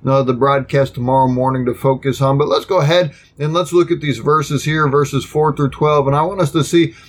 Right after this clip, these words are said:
some of these words that Paul uses to describe the blessings we received at salvation. First of all, in verse four, he says this, "According as he hath chosen us in him before the foundation of the world."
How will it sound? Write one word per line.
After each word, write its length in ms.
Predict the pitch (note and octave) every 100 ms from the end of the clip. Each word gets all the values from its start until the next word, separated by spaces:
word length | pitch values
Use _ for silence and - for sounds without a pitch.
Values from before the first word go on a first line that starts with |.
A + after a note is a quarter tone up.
| _
some 220 | - F#3
of 60 | F3
these 160 | D#3
words 460 | A#2+ C#3+ E3 E3 B2+
that 180 | C3+ C3
Paul 280 | - D#3 D3
uses 480 | C3+ D3+ A2+ B2+ -
to 120 | C3+
describe 480 | B2+ - D#3 D3 C3+
the 80 |
blessings 680 | B2 A#2+ D#3 D#3 - C3 B2
we 120 | C#3
received 560 | C3 C3 - D3+ C#3+ A#2+
at 100 | A#2
salvation. 720 | - A#2+ A#2 B2+ A2+ A2 F#2 - - - - _ - -
First 240 | - G#3+ E3
of 80 |
all, 300 | C#3+ D#3 F3+ - - -
in 180 | D3+ D#3
verse 180 | E3
four, 300 | - F3 G3
he 100 | E3
says 260 | E3 D#3+ D3
this, 280 | E3+ F#3+ C#3+ - - -
"According 800 | - D#3 - - F3+ G#3 G#3 G3+
as 240 | F3 D#3+
he 120 | D#3+ E3+
hath 160 | D3+
chosen 520 | - G3+ G#3+ G3+ D#3
us 240 | C#3+ D3 -
in 240 | D3+ F3
him 480 | D#3+ C#3 C3+ C#3+ D#3+ - - -
before 400 | D3 D3+ - F3
the 100 | E3
foundation 640 | C#3+ D#3 D3 C#3+ E3 D#3 D#3+
of 140 | D#3
the 80 | D#3+
world." 460 | C3+ C3 C3 C#3